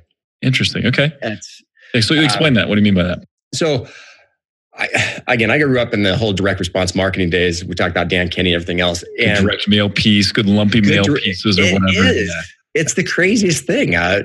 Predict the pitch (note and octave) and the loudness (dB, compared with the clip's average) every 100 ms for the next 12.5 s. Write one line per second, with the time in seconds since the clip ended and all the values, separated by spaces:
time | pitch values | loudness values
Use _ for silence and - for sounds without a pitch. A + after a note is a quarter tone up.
0 | - F#2+ A2 G2 - G2+ G#2+ G#2 G2+ G2 | -6 -4 -2 -2 -4 -2 0 0 0 0
1 | F#2+ F2 G#2 F#2 - G#2 G2+ G2 G2 G2 | -2 -4 -4 -4 -2 -2 -2 -2 -2 0
2 | F#2 F#2 E2+ F2+ F2 E2 F2+ F2+ F2+ - | 0 -2 -4 -6 -6 -6 -6 -6 -8 -8
3 | F2 F#2 - E2+ F2+ F2+ F2 E2+ _ _ | -6 -6 -6 -8 -2 -2 -2 -6 _ _
4 | _ _ _ - B2 E3 E3 D3 B2+ - | _ _ _ -4 -2 -2 0 2 2 0
5 | - B2 A2 A#2 C#3+ C#3+ A#2 A#2 G#2+ G2+ | -4 -2 0 2 0 -2 0 0 0 -2
6 | F#2 A#2+ B2+ A2 G2 A2 F#2+ - G#2 B2+ | 0 0 2 2 0 0 -2 -2 0 2
7 | F#2 D#2+ F2+ C#3+ G#2+ F2 G2+ G#2+ A2 G#2 | 0 -2 -2 0 0 0 0 0 0 0
8 | F#2 G2 A2+ G#2+ A2 F3+ - - _ - | 0 -2 -2 -2 -2 -2 -8 -20 _ 0
9 | G#2 F2 F2 F2+ - - C3 C3 A#2+ B2+ | 0 0 -4 -8 -12 -8 0 2 2 2
10 | G#2+ A#2+ C3+ B2+ B2 D#3 C#2 - - E2+ | 0 0 2 2 2 0 -4 -10 -8 -4
11 | F#2+ G#2+ G2 A2+ G#2+ G#2+ G2 - G2 F#2 | -2 -2 -2 -2 0 0 -2 -2 -2 0
12 | G#2 - G2+ G2 | -2 -2 -2 -2